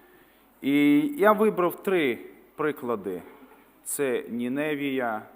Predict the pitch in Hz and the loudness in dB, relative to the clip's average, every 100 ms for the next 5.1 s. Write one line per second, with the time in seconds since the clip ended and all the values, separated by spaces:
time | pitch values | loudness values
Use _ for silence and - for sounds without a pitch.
0 | - _ _ _ _ _ _ _ _ _ | -20 _ _ _ _ _ _ _ _ _
1 | _ - - 107 101 - - 98 - - | _ -12 -8 -6 -8 -14 -16 -12 -8 -2
2 | 147 139 143 - _ _ _ _ _ _ | -2 -2 -6 -14 _ _ _ _ _ _
3 | _ _ _ _ _ _ _ _ _ - | _ _ _ _ _ _ _ _ _ -8
4 | 113 113 113 113 - 156 143 143 135 131 | -4 -2 -4 -6 -6 -4 -2 -2 -6 -8